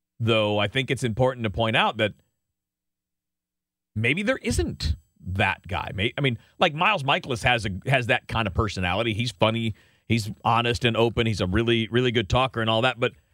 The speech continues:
you know, he's not a young dude. He's not a twenty-four, twenty-five-year-old guy that can have the presence for the next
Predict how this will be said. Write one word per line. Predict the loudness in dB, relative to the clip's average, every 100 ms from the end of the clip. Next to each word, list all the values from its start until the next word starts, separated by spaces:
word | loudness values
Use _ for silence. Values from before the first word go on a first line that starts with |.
| _
you | 0
know, |
he's | 0 2
not | 0 2
a |
young | 0 0 0 0 0
dude. | 0 0
He's | -2 0
not | 0 0 _ _
a | -2
twenty-four, | -2 -4 -2 -2 0 0 0
twenty-five-year-old | 0 -4 0 0 2 0 0 0
guy | 0 2 0
that | -2 -4
can | -4
have | -2 -2 -2
the |
presence | -2 -2 0 -4
for | -2 0
the | 0
next | 0 -4